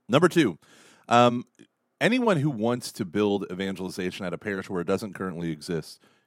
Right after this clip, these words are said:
you can't do it alone. You cannot, you cannot. Not only do you need the Holy Spirit and God's grace, you need a group of like-minded people. This is the community recommendation, people. Meet regularly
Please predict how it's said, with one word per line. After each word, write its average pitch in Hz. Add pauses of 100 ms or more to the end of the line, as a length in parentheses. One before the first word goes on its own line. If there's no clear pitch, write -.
(140)
you 98
can't 170
do 131
it 104
alone. 85
You 95
cannot, 107
you 107
cannot. 85 (200)
Not 92
only 120
do 123
you 120
need 123
the 113
Holy 120
Spirit 123
and 98
God's 104
grace, 127
you 95
need 113 (160)
a 90
group 98
of 85
like-minded 101
people. 82
This 147
is 151
the 170
community 117
recommendation, 85
people. 80 (380)
Meet 147
regularly 123